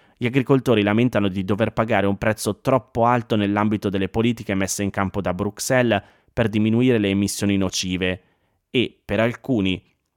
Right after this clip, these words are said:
lo sforzo richiesto per contrastare l'inquinamento è eccessivo dopo una crisi energetica e una pandemia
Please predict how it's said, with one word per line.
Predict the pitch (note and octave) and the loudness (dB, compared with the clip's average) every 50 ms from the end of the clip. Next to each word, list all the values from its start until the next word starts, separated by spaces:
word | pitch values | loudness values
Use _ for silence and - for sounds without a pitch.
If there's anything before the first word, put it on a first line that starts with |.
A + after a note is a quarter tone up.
| _ _ _ _ | _ _ _ _
lo | - - C3+ B2+ | -8 -4 -4 -4
sforzo | - - C#3+ C3+ - - A#2 | 2 4 4 4 4 2 -4
richiesto | G#2+ G#2 - A#2 A2 - - A2 | -4 -2 -2 -2 -2 -2 -2 -4
per | - G#2+ - - | -4 -4 -4 -2
contrastare | - B2+ B2+ A#2 - A#2 G#2+ - - A#2 G2+ F#2 G2 | 0 0 0 0 0 -4 -4 -2 0 0 0 2 0
l'inquinamento | G2+ G2 - - A2+ A#2 B2+ C3+ C3 A#2+ - A#2 G2+ | -2 -2 -2 -2 0 2 2 2 0 2 2 2 2
è | G2 G2+ | 2 2
eccessivo | G#2 - - - A#2 G#2+ - - - B2+ B2+ A#2+ A2 G#2 G2 - - _ _ _ _ | 0 -2 -4 -4 -4 -4 -4 -4 -4 -2 0 2 2 2 0 -2 -6 _ _ _ _
dopo | - B2 A2+ - | -4 -2 0 0
una | A2 G#2+ G#2+ - | 2 0 0 0
crisi | - C3 A#2 G2 G#2 G2 | 0 0 0 0 0 0
energetica | G2 G2+ G2+ G#2+ G#2+ A2+ B2+ C3+ C3+ - - A#2 - - G#2+ G#2 | 0 0 0 -2 -2 0 0 0 0 0 -2 -4 -2 -2 0 0
e | G2+ | 2
una | F#2+ G2+ G#2 G2+ G2 | 2 0 0 0 -2
pandemia | F2 - G2+ G2 F#2+ F#2+ F#2 G2+ G2 G#2 A2 A2+ A2+ A2+ A2 A2 | -2 -2 0 0 0 0 -2 0 0 0 2 2 2 0 0 -2